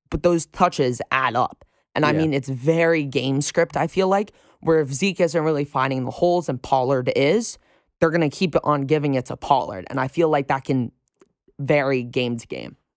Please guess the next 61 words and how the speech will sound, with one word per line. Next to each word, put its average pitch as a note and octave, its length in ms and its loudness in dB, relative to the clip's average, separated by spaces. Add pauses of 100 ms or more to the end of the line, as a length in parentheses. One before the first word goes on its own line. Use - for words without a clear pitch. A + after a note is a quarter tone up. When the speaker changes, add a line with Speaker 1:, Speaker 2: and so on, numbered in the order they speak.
(160)
Speaker 2:
I - 20 0
mean, C3+ 120 0
I B2 100 2
feel D3 160 0
like - 120 -2
with B2+ 120 0
Dak G#2 260 0
being G#2+ 220 0
out, G2+ 180 0
it G#2 60 0
wasn't B2+ 320 0
really G#2+ 360 0 (220)
as G#2 240 -2
much G#2 360 -2
Dak G#2 280 -4
being A#2 220 0
out, A#2 160 0
but A2 100 -4
it - 20 0
was G#2 120 -4
just A2 140 -6
the D#2+ 100 -2
offensive G2 400 -4
line F#2 260 -4
banged G#2 260 -2
up. G#2 140 0
Speaker 1:
That D#3+ 160 4
is F3+ 180 0
true. C3 280 0
The B2 80 0
Speaker 2:
Last B2+ 180 4
Speaker 1:
offensive C3+ 160 -4
Speaker 2:
year, A#2 80 2
the B2 60 0
Speaker 1:
line G#2+ 160 2
was A2+ 120 -4
Speaker 2:
offensive - 100 -4
Speaker 1:
out. - 100 -4
Speaker 2:
line G2 160 0
was F#2 160 -4
completely, G2+ 840 -2 (440)
it C#3+ 60 2
was D#3 120 2
just B2 140 -6
looking G2+ 260 -2
bad. G2 380 0
You G2+ 100 -2
know, F#2+ 80 0
everyone G#2 380 -2
was F2 100 -6
hurt. F#2 380 -2
Speaker 1:
<clears throat> - 80 -20
Yeah. C#3+ 220 0
Speaker 2:
This B2+ 200 -2
year, A#2+ 120 2
everybody's G#2+ 440 0
coming G2+ 300 -2
back. A2 400 2
You G2 100 -4
know, F2+ 300 -2
everybody G2+ 560 -2